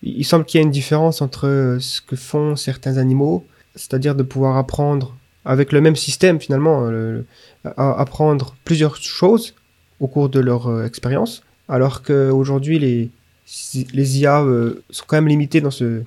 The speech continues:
dans cette capacité à, à faire une sorte de transfert d'apprentissage, quoi. C'est, on a eu, euh, des exemples comme Alph-,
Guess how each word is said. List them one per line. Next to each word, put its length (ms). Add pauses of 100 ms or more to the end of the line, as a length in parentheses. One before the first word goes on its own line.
(160)
dans 140
cette 180
capacité 520
à, 280 (140)
à 60
faire 200
une 80
sorte 280
de 240
transfert 400
d'apprentissage, 640
quoi. 160 (240)
C'est, 320 (400)
on 100
a 100
eu, 200
euh, 140
des 180
exemples 380
comme 180
Alph-, 300